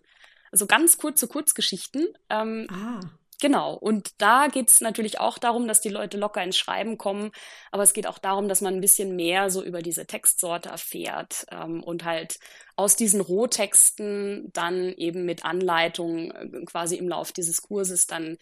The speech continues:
Speaker 1: wirklich solche, ja, ausgefeilten Flash-Fiction-Stories dann
Speaker 2: Mhm.
Speaker 1: entstehen lässt. Also da geht's dann schon ein bisschen stärker auch ins literarische Schreiben.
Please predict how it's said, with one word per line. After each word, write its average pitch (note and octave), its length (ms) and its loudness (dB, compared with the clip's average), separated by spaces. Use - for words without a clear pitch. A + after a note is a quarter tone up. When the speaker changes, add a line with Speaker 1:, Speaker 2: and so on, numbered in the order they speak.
Speaker 1:
wirklich F3 340 -2
solche, D#3+ 840 -2
ja, D#3 180 -4
ausgefeilten E3 880 -2
Flash-Fiction-Stories D3+ 1400 -6
dann C#3 180 -10
Speaker 2:
Mhm. G#3 240 -2
Speaker 1:
entstehen G#3+ 460 2
lässt. - 400 0
Also F3 160 2
da G3 120 4
geht's A3+ 220 4
dann A3 140 0
schon A#3 160 0
ein A3 60 0
bisschen G3+ 280 2
stärker F3 460 -2
auch F#3 80 -8
ins F3+ 180 -6
literarische E3 600 -4
Schreiben. E3 500 -4